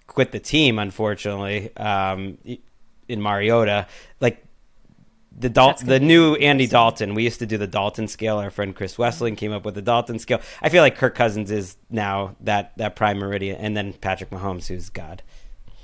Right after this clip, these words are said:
Speaker 2: Funny thing is, though, they're, none of them are, like, huge personalities, so I'll be curious to see. I mean, it, I, I s-,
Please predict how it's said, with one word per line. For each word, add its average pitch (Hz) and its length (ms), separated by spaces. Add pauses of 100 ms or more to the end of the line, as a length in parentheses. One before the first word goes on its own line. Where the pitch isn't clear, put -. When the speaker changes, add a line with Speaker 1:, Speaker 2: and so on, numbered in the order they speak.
(180)
Speaker 2:
Funny 370 220
thing 294 140
is, 185 140
though, 170 220
they're, 175 260
none 202 200
of 254 60
them 269 120
are, 214 60
like, 151 280
huge 175 520
personalities, 185 800
so 147 260
I'll 151 80
be 156 100
curious 160 420
to - 80
see. 147 680 (680)
I - 40
mean, 226 200
it, - 180
I, 202 80
I 214 80
s-, - 220